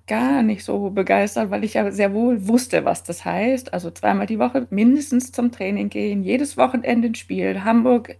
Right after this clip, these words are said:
nur mit Fußballplätzen zu kennen, die Trikots waschen und so eine Fußballmutti an, an der Seite wollte ich tatsächlich nicht werden.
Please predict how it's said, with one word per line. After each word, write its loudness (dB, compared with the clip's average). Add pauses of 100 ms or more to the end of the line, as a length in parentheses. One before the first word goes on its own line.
nur 2 (100)
mit 4
Fußballplätzen 2
zu -10
kennen, -4 (360)
die 2
Trikots -2
waschen -2
und 0
so -8
eine -2
Fußballmutti -2
an, 0
an -2
der 0
Seite 0
wollte 0
ich -8
tatsächlich -4
nicht 0
werden. -2